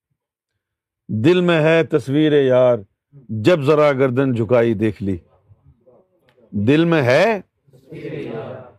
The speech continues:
تصویر یار، جب ذرا گردن جھکائی دیکھ لی۔ اب اللہ تعالیٰ نے اپنا شاہکار بنایا محمد رسول اللہ صلی اللہ علیہ وسلم کو،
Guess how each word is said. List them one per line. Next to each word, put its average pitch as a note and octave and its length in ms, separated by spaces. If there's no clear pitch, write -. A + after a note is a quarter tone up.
تصویر D3 460
یار، C3 520
جب E3 280
ذرا F#3 300
گردن E3 420
جھکائی D3 380
دیکھ B2+ 240
لی۔ G#2+ 140
اب E3+ 200
اللہ A3 300
تعالیٰ A3+ 280
نے A#3+ 160
اپنا G#3+ 320
شاہکار G3+ 480
بنایا F#3 540
محمد E3 460
رسول D3+ 220
اللہ D3+ 320
صلی C3+ 200
اللہ C3+ 160
علیہ B2 400
وسلم B2 420
کو، - 180